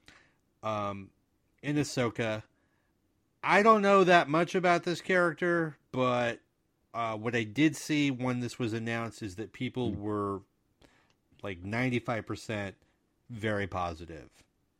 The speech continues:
Speaker 1: And it's fucking Ramona Flowers, so
Speaker 2: Damn.
Speaker 1: let's fucking go.
Speaker 2: Damn! She has hair that looks like this.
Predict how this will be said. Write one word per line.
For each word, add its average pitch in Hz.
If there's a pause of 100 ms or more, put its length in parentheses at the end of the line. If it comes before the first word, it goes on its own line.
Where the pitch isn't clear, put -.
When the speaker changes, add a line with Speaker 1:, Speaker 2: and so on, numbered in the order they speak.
(560)
Speaker 1:
And 110
it's 110
fucking 160
Ramona 117
Flowers, 95
so 87 (800)
Speaker 2:
Damn. 131
Speaker 1:
let's 110
fucking 127
go. 85 (640)
Speaker 2:
Damn! 214 (1200)
She 143
has 127
hair 135
that 110
looks 110
like 101
this. 107